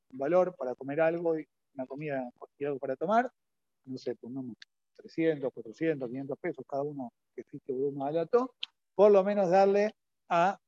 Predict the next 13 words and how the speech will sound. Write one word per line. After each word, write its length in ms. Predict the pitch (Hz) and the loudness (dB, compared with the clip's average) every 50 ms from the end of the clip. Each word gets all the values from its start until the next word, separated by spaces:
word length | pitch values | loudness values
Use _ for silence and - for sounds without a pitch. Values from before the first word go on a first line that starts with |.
| _ _ | _ _
dos 280 | 147 139 175 190 175 185 - | -2 4 6 6 6 6 2
personas 500 | 180 165 147 - - 143 131 120 117 110 - _ _ _ _ _ _ _ _ _ | 0 -2 -2 -2 -4 -8 -10 -10 -12 -18 -20 _ _ _ _ _ _ _ _ _
que 140 | - 170 165 | 2 2 4
realmente 560 | 165 175 175 175 170 170 170 170 165 170 165 | 4 4 4 4 2 0 -4 -4 0 0 0
necesitan. 540 | 151 147 120 - 127 - - - - - _ _ _ _ _ _ _ _ _ _ _ _ _ _ _ _ _ _ | 0 0 -4 -6 -10 -10 -10 -16 -20 -20 _ _ _ _ _ _ _ _ _ _ _ _ _ _ _ _ _ _
Con 160 | 156 170 175 | -2 0 2
respecto 440 | 185 175 - - 226 220 220 226 214 | 2 0 4 4 4 4 6 6 6
a 120 | 214 220 | 6 6
eso, 440 | 220 208 - - 202 214 226 247 - _ _ _ _ _ _ _ _ _ _ _ _ _ _ _ _ _ _ _ _ | 6 2 0 0 2 2 2 0 -4 _ _ _ _ _ _ _ _ _ _ _ _ _ _ _ _ _ _ _ _
lo 160 | - 147 156 | 0 0 0
mejor, 560 | 160 165 151 - - 185 190 165 151 151 151 - _ _ _ _ _ - | 0 0 -2 0 4 6 6 6 6 4 -2 -6 _ _ _ _ _ -4
lo 120 | 135 135 | -2 -2
ideal 540 | 135 143 147 147 151 156 170 190 208 208 | 0 2 4 4 6 6 6 4 2 0